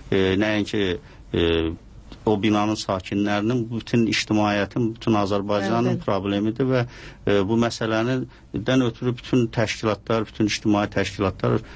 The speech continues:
Speaker 1: bu məsələyə öz münasibətini bildirməlidir.
Speaker 2: Hı hı.
Speaker 1: E, və, e, hesab eləyirəm ki, bu məsələ Milli Məclisdə də qalxmalıdır.
Speaker 2: Hı hı.
Speaker 1: Milli Məclis, e, e, bir dəfəlik olaraq İçəri şəhər haqqında konkret olaraq elə bir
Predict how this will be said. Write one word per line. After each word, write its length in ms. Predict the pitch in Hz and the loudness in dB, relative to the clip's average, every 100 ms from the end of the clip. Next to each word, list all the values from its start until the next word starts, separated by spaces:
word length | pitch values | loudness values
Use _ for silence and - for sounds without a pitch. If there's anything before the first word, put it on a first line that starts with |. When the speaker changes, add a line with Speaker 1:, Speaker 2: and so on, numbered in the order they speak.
| - | -8
Speaker 1:
bu 120 | - | 0
məsələyə 380 | 110 104 107 120 | 0 0 -2 0
öz 100 | 110 | 0
münasibətini 600 | 113 104 - 107 95 110 | 0 0 -2 -4 0 -2
bildirməlidir. 760 | 107 101 101 101 98 107 - 82 - - | 0 0 0 0 0 -2 -6 -12 -14 -20
Speaker 2:
Hı 120 | - 180 | -10 -2
hı. 100 | 95 | 0
Speaker 1:
E, 80 | 90 90 | 2 2
və, 180 | 98 127 123 101 - - - - | 2 2 0 -2 -6 -16 -16 -2
e, 180 | 92 92 | 0 0
hesab 280 | 98 110 | 0 0
eləyirəm 380 | 113 117 123 117 | 2 0 2 0
ki, 220 | 107 123 113 - | 0 0 0 -4
bu 120 | - | 0
məsələ 360 | 113 110 120 123 | 2 2 0 0
Milli 200 | 120 120 | 0 0
Məclisdə 540 | 123 110 104 101 - 131 | 0 0 -2 -6 -6 -4
də 120 | 117 | 0
qalxmalıdır. 680 | 92 - 90 85 82 - - - - | -2 0 0 0 -2 -6 -14 -16 -2
Speaker 2:
Hı 60 | |
hı. 60 | 175 | 0
Speaker 1:
Milli 180 | 95 120 | 2 4
Məclis, 500 | 127 117 113 139 135 | 4 2 -2 -4 -4
e, 80 | 123 104 101 95 92 90 - - - - | -2 0 2 0 -2 -6 -10 -18 -20 -2
e, 160 | 98 95 101 | 0 2 0
bir 140 | 104 | 0
dəfəlik 400 | 113 117 117 131 | 0 0 0 2
olaraq 340 | 117 127 127 | 0 0 0
İçəri 320 | 110 - 113 123 | -2 -2 0 0
şəhər 260 | 110 104 - - - - | 0 0 -4 -18 -20 -6
haqqında 640 | 107 101 - 107 107 131 127 - - - | -4 -4 0 2 2 0 -4 -16 -20 -16
konkret 540 | - 107 110 131 131 123 | -2 0 0 0 0 0
olaraq 300 | 120 117 110 | 0 2 0
elə 200 | 113 113 | 0 -2
bir 180 | 107 | -4